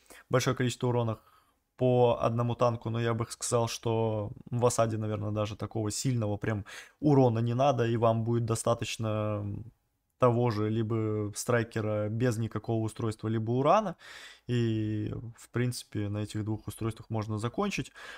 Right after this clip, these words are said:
Ну и есть, конечно, ещё дистанционный подрыв ракет, на котором я играть не умею. Это тоже очень крутое устройство, и его, я уверен, что можно тоже очень грамотно реализовывать, но я, пожалуй, его тестировать не буду. Всё-таки для него надо какие-то сверхпрямые руки,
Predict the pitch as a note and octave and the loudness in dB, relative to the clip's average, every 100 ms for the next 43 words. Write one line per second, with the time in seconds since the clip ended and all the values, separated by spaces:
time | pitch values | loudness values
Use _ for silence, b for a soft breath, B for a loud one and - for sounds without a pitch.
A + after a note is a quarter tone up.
0 | B D#3 G3+ E3+ D#3 D#3 D3 C3+ A#2+ A#2+ | B 2 4 6 6 6 6 6 2 2
1 | D3+ - C3+ B2+ - B2 C3 B2 - B2+ | 2 4 0 0 0 0 0 0 0 0
2 | C#3+ C3+ C3+ C#3 C3 C#3+ C#3+ - C#4 A3+ | 2 2 4 4 4 4 2 0 -2 0
3 | - C#3 C3 B2+ B2+ A#2+ A2+ A#2 A#2 A2+ | -2 0 2 4 4 4 2 0 -2 0
4 | G#2+ G#2+ - C#3+ A#2 G#2+ - A#2 A2 - | -2 -4 4 4 6 2 -2 -6 -6 0
5 | A2+ G#2+ - A#2 G#2+ A2 A2+ A2+ G#2+ B | 0 0 0 -2 -2 0 2 2 0 B
6 | B B - C3+ C3+ B2+ B2 B2+ A#2+ G#2+ | B B 0 6 6 6 6 4 2 0
7 | B2+ A#2+ A2 A#2 D3 A#2+ A2 A2+ A2+ A#2+ | 0 2 0 4 4 4 0 -2 4 4
8 | A2 - A2+ B2 C3 C#3 A3+ F3 - B2 | 4 -2 -2 0 0 2 2 2 0 0
9 | C3+ B2+ A#2+ B2 B2 B B B _ B2+ | 2 2 4 4 2 B B B _ 2
10 | B2 C3+ C3 B2+ B2 B2 B2 - C3 B2+ | 6 6 6 4 4 2 0 0 2 2
11 | B2 C#3 G3 G3 - C3 - B2+ A#2+ A#2 | 2 0 2 2 0 -4 -4 -2 0 0
12 | A2+ A2+ A2+ C3 C3 D#3 C3+ A#2+ A#2+ A2+ | -2 -2 0 2 4 2 2 2 2 0
13 | A2 - A2+ B2+ A#2 A#2+ A#2 A2+ A2+ C3 | -2 -6 -2 -2 0 0 0 0 0 2
14 | C3 A2 - B2+ B2 B2+ B2+ F#3 - A2+ | 2 0 -2 0 2 2 2 0 -2 -4